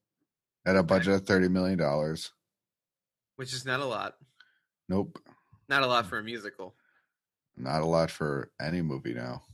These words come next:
Speaker 1: When was the last movie that you saw that they only spent thirty million dollars on?
Speaker 2: I don't know. I don't know how much movies cost. I know that, like, big things like Avengers and stuff cost, like, two hundred million dollars. <laughs>
Speaker 1: Yeah, Rogue One was two hundred million.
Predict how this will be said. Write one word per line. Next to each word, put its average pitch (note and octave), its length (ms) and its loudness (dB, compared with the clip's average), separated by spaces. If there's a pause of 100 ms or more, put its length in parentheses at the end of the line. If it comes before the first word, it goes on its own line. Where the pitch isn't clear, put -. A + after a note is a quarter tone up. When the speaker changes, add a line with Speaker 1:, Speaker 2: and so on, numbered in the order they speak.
(1400)
Speaker 1:
When A#2 100 4
was A2+ 100 6
the A2+ 60 8
last A2 260 10
movie G#2 360 4
that E2+ 160 4
you E2 100 4
saw F2 300 4
that D#2 160 0
they E2 160 0
only E2+ 180 2
spent E2 360 -4
thirty E2 220 4
million D2+ 280 2
dollars C#2+ 440 0
on? - 140 -10 (1080)
Speaker 2:
I A2 60 -10
don't A2 120 -6
know. A2 260 -8 (1300)
I B2+ 40 4
don't C#3 100 4
know C3+ 60 0
how C3 80 -2
much B2 240 -2
movies B2+ 260 -2
cost. B2+ 340 4
I C#3 100 6
know C#3 120 0
that, C3 160 -2
like, B2+ 220 0
big C3 180 0
things B2+ 220 -6
like A#2 120 -6
Avengers A2+ 460 -8
and G#2 80 -12
stuff G2+ 220 -10
cost, G#2 280 -8
like, G2 160 -10
two A2 140 -10
hundred G2 240 -10
million G2 280 -12
dollars. G2 840 -10
<laughs> G#3 180 0
Speaker 1:
Yeah, D#2 300 0
Rogue G2 360 6
One F2+ 280 4
was E2 180 2
two F2 140 0
hundred D2+ 200 0
million. C#2+ 420 -2